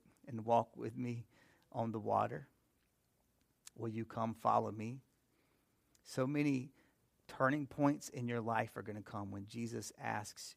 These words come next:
you the question. He's excellent at that.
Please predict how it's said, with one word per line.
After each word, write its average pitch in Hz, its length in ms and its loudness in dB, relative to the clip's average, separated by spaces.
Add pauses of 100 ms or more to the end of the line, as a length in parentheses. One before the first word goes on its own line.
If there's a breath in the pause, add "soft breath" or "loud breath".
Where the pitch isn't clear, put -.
you 104 380 -8 (220)
the - 80 -16
question. - 580 -14 (300 soft breath)
He's 120 200 -10 (120)
excellent - 500 -10
at - 160 -10
that. - 280 -10